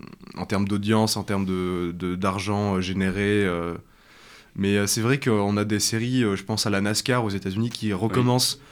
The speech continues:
Speaker 1: qui a eu une période franchement assez compliquée où il y avait presque plus personne dans les, dans les gradins. Là, il y a eu le Daytona cinq cents, euh, il y a le week-end, euh, dernier, enfin, il y a deux semaines, du coup.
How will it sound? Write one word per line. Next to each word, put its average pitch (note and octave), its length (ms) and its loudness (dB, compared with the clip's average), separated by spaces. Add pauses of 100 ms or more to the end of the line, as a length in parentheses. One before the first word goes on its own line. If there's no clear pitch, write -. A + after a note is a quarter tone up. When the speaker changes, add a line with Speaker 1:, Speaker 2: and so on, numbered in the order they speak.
(240)
Speaker 1:
qui - 80 -4
a F#2 40 2
eu - 40 4
une F#2 100 0
période A#2 240 0
franchement G#2 360 -4
assez G2 180 -2
compliquée G#2+ 360 -2
où A#2 60 4
il G2+ 80 4
y - 20 4
avait F#2+ 160 0
presque G#2 300 -6
plus A#2 200 -2
personne B2 420 2
dans G#2 100 2
les, F#2+ 240 2
dans F#2+ 100 0
les F#2+ 100 0
gradins. A#2+ 420 2 (380)
Là, A2 120 0
il A#2 60 2
y - 20 4
a G#2 40 4
eu G2+ 60 4
le G2 140 2
Daytona G#2+ 360 0
cinq G#2 180 -6
cents, A2+ 360 0
euh, F2+ 400 0
il F2 80 -2
y F#2 60 2
a E2 260 -2 (100)
le - 80 -8
week-end, G2+ 340 0
euh, F2 180 -2
dernier, G2 340 0 (400)
enfin, F2 260 0
il F2 60 -4
y - 20 -2
a F2+ 40 -4
deux F#2+ 100 -4
semaines, A#2+ 240 0
du A#2+ 80 -2
coup. C3+ 260 -4